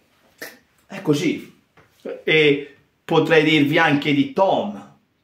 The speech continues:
Per me, l-, non puoi dire determinate cose,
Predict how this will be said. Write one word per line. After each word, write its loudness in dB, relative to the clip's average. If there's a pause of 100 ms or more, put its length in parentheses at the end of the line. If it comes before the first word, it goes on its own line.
(400)
Per 2
me, -2
l-, 0 (2000)
non 0
puoi 0
dire -2
determinate -4
cose, -8